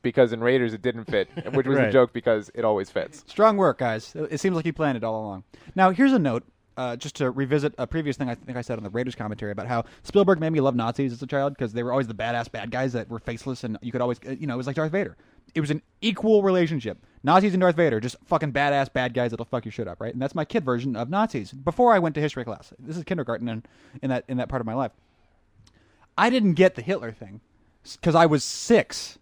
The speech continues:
Speaker 3: No one had told me yet. I wasn't aware of that whole thing. So that moment, for me, for, like, four or five years after first seeing this movie was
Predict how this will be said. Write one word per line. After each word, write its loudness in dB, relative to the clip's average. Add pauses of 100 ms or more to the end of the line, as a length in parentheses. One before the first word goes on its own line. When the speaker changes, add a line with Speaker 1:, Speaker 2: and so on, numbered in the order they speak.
(140)
Speaker 3:
No 4
one 6
had 4
told 4
me -2
yet. -4 (640)
I 4
wasn't 4
aware 6
of 2
that 6
whole 2
thing. -8 (420)
So 4 (420)
that 4
moment, 4 (720)
for 2
me, 0
for, 0
like, 2 (180)
four 6
or 4
five 2
years 0
after 2
first -2
seeing 4
this 0
movie 2
was 0